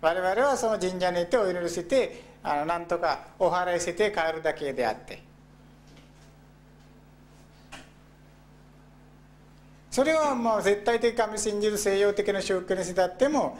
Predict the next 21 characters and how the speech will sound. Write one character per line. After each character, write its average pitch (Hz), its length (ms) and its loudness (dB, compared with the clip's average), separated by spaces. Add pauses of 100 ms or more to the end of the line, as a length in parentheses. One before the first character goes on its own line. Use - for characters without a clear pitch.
(280)
人 262 320 2
間 220 300 2
は 254 280 2
絶 226 380 0
対 208 240 0
に 277 140 -2
神 170 300 -4
に 165 100 -2
は 220 140 2
な 139 180 -2
ら 151 100 0
な 214 160 -2
い 175 100 -2
ん 113 80 -12
だ - 100 -14
と。 - 220 -20 (1600)
そ 302 160 4
う 285 80 0
す 269 60 4
る 240 160 2
と 269 280 2